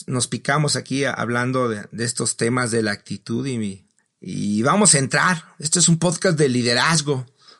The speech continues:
Queremos grandes líderes que sean capaces de transformar su mundo.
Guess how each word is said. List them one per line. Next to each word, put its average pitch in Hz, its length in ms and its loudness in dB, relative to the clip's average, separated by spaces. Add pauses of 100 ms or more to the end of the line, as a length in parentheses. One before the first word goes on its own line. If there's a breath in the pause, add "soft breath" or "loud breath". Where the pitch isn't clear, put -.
Queremos 160 360 4
grandes 151 380 2
líderes 151 400 2
que 131 100 -2
sean 143 160 2
capaces 135 380 -2
de 131 60 0
transformar 123 800 0 (320)
su - 220 2
mundo. 127 560 6